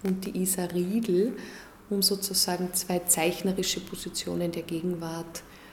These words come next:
auch dem gegenüberzustellen. Die Gründungsmitglieder neunzehnhundertdreizehn waren ja leider, oder wahrscheinlich war das damals eben so Usus, äh,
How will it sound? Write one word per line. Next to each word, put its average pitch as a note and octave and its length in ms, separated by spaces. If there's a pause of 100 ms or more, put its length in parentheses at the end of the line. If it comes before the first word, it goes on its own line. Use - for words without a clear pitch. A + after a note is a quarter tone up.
(180)
auch E3+ 240
dem E3 260
gegenüberzustellen. E3+ 1000
Die E3 100
Gründungsmitglieder F3 1300
neunzehnhundertdreizehn E3+ 880
waren E3 240
ja E3+ 200
leider, E3 560 (140)
oder E3 320 (320)
wahrscheinlich E3+ 560
war - 80
das F3 220
damals E3+ 400
eben - 220
so - 160
Usus, - 480
äh, F3+ 320